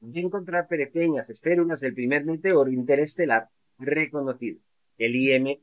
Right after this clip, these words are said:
uno. Las imágenes de microscopio de la pasada cinco indicaban esférulas más pequeñas que las encontradas en la pasada ocho, pero estas esférulas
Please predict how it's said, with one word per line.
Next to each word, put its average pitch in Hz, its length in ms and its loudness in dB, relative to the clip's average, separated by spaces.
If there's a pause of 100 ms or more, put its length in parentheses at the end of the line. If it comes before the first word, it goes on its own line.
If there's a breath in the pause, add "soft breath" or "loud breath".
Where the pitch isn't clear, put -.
uno. 143 300 -2 (680)
Las 120 220 -2
imágenes 151 420 0
de 139 140 0
microscopio 190 720 -2
de 113 80 -8
la 123 120 -2
pasada 175 480 -2 (540)
cinco 185 500 2 (580)
indicaban 220 580 4
esférulas 190 560 0
más 202 180 -6
pequeñas 170 460 -2
que 170 100 -2
las 156 160 0
encontradas 151 760 -4
en 156 120 -6
la 147 160 -4
pasada 127 420 -4
ocho, 165 340 -12 (440)
pero 165 400 -2 (320)
estas 170 340 -4
esférulas 143 880 -2